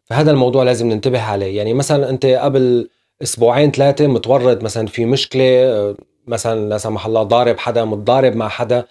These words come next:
وفي قضية مفتوحة عم يتم التحقيق فيها الآن ضدك مثلًا أو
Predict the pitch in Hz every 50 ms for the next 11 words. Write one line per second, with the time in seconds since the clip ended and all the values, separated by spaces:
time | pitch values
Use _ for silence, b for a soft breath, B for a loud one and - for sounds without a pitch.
0 | b b b b b b b - - 151 151 139 127 120 143 135 120 117 104 -
1 | - 143 123 131 120 110 113 113 131 131 120 - - 107 - - 131 120 123 -
2 | 123 117 117 110 104 104 101 117 120 131 139 147 151 _ _ _ _ _ - 104
3 | 101 123 127 120 117 139 151 151 151 135 123 - 135 135 147 160 147 90 71 104
4 | 107 107 101 104 101 101 98